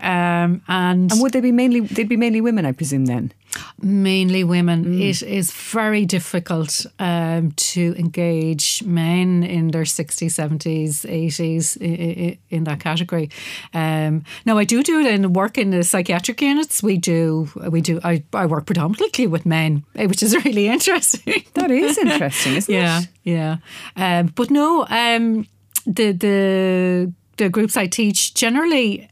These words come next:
Speaker 1: um, w-, the women are, w-, women, or, or we get an odd man every now and again.
Speaker 2: <laughs>
Speaker 1: Um, they're generally just very comfortable in their own skin. Um, but they want something,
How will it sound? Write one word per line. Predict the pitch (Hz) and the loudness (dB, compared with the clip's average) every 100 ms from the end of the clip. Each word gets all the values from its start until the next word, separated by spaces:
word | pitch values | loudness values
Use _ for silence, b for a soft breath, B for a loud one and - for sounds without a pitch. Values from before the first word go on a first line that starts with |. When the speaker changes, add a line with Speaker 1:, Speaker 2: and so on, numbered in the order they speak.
| - | -2
Speaker 1:
um, | 175 170 165 165 170 - _ - | 0 2 2 0 -2 -4 _ -2
w-, | 175 214 | -2 0
the | 190 | 0
women | 180 175 | 2 2
are, | 175 175 | 0 -2
w-, | 165 - 175 208 202 | -2 -4 -6 -2 0
women, | 180 180 202 | 2 2 0
or, | 214 214 202 | 0 0 0
or | 214 214 208 208 220 214 | 0 0 0 -2 -2 0
we | 214 | 2
get | 254 269 | 2 2
an | 240 | 4
odd | 202 202 | 4 2
man | 202 196 220 | 2 2 2
every | 214 185 | 2 2
now | 185 185 | 2 2
and | |
again. | 190 190 185 180 - | 2 2 2 0 -2
Speaker 2:
<laughs> | 190 240 B | -6 -6 B
Speaker 1:
Um, | 196 185 185 208 _ - | 0 2 0 -2 _ -4
they're | 381 | -4
generally | - 494 605 622 | -2 -4 -2 -4
just | 587 415 - _ _ | -2 -2 -2 _ _
very | - 302 | -2 0
comfortable | - 277 - 285 | 2 -2 0 2
in | 269 | 2
their | 262 | 4
own | 254 | 2
skin. | 254 - 254 339 466 196 147 _ - | 2 0 0 0 2 0 -2 _ -2
Um, | 220 214 214 - | 2 2 0 0
but | 269 269 - B | 2 2 -2 B
they | - 285 277 | 0 2 4
want | 262 294 339 - | 4 4 2 0
something, | - 294 254 269 262 247 247 | 0 2 2 2 2 2 0